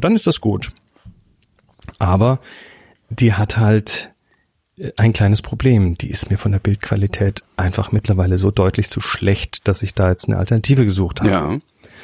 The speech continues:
Speaker 1: Also Kla-, Bildqualität, also Bildwinkel passt, ne? Man sieht so viel von hier, von diesem, von, von meinem, von meinem Arbeitszimmer hier, wie man, <laughs> wie man sehen soll, <clears throat> aber auch nicht mehr, ne? Rechts
Speaker 2: Ja.
Speaker 1: und links, wo dann die Unordnung anfängt und so.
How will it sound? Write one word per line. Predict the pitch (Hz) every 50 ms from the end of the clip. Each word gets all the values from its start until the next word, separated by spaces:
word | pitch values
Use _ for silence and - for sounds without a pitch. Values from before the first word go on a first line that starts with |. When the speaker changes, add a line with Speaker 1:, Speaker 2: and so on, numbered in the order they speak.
| - - - - - - _ _ _
Speaker 1:
Also | - 113 107 107 104 101
Kla-, | 101 - 131 - 120 117
Bildqualität, | 120 104 127 135 - - 131 120 117 - - 120 113 110 113 110 - - - - _ -
also | - 113 110
Bildwinkel | 107 127 120 110 110 127 156 185 - 135
passt, | - - 120 143 180 - - - -
ne? | 127 -
Man | 123 117 101
sieht | 107 127 -
so | - 123 117
viel | - - - 127 123 139 135
von | - 127 113 110 107 104 107 - -
hier, | - - 117 117 113 113 -
von | - - 110
diesem, | 104 104 104 107 98 95 95 - _ _ _ _ _ _ _ _ _ _ - - -
von, | - - 113 107 107
von | - - 110
meinem, | 104 98 98 101
von | 95 - 98
meinem | 101 98 101 113
Arbeitszimmer | 104 101 117 120 117 - - - - 123 113 120 117
hier, | 117 117 117 123 117 95
wie | 90 143
man, | 143 117 117 110 104 - - - -
<laughs> | - 120 - -
wie | 107 110
man | 113 117 110 113
sehen | 117 117 113 110 113
soll, | 107 113 104 110 127 160 180 - - _ - - 165 214
<clears throat> | 208 - 151 170 147
aber | 123 110 101 101
auch | 107 117
nicht | 123 107 95
mehr, | 117 113 107 110 127 160 160
ne? | 123 120 135 143 117
Rechts | 107 104 87 90
Speaker 2:
Ja. | 104
Speaker 1:
und | 104
links, | 104 113 151 - -
wo | 110
dann | 101 101
die | 98 104
Unordnung | 107 101 107 123 139 143 147 139 131
anfängt | 135 143 - - 151 160 165 -
und | 147 151
so. | 143 151 170 185